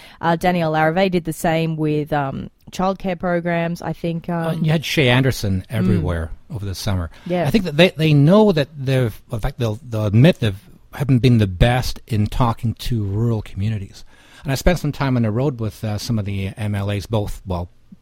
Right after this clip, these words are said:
Speaker 2: um, Jason Kenney and Brian Jean, as well as N D P, uh, M L As, especially Shay Anderson. Um,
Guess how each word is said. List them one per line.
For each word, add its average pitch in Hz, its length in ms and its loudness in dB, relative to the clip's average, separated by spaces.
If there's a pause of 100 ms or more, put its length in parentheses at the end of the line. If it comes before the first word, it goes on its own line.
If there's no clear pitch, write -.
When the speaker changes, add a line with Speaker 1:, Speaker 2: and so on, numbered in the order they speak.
(240)
Speaker 2:
um, 87 320 -8 (840)
Jason 107 380 -6
Kenney 107 380 -2
and 92 140 -2
Brian 95 280 -2
Jean, 104 240 0
as 95 140 -4
well 107 180 0
as 92 140 -4
N 98 140 -2
D 90 120 -4
P, 113 360 -4 (440)
uh, 98 300 -6 (720)
M 107 160 0
L 101 160 0
As, 101 360 -4
especially - 340 -4
Shay 110 220 -4
Anderson. 104 460 -4 (360)
Um, 117 380 2